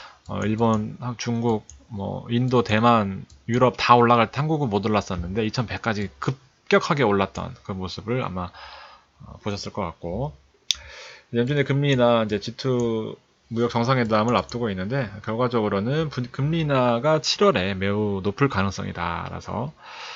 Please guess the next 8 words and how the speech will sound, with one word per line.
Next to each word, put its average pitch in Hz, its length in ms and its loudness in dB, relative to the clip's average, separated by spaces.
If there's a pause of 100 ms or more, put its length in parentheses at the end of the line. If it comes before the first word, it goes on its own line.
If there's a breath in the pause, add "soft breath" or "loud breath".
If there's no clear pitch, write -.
(280 loud breath)
금리 175 440 6
인하를 135 320 8
하면 165 540 4
그때부터 175 480 6
증시가 139 400 4
올라간다는 135 520 6
뜻이 165 180 2
아닙니다. 90 800 0